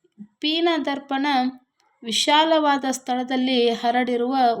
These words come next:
ವಸ್ತುಗಳ ಪ್ರತಿಬಿಂಬವನ್ನುಂಟು ಮಾಡಬಲ್ಲದು. ಪಿನ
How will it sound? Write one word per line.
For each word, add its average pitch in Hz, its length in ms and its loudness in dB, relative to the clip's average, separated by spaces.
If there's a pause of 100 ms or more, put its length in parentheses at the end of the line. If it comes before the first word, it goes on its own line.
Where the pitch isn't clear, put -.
ವಸ್ತುಗಳ 269 600 -2 (120)
ಪ್ರತಿಬಿಂಬವನ್ನುಂಟು 240 1200 -2 (200)
ಮಾಡಬಲ್ಲದು. 233 840 0 (960)
ಪಿನ 330 280 0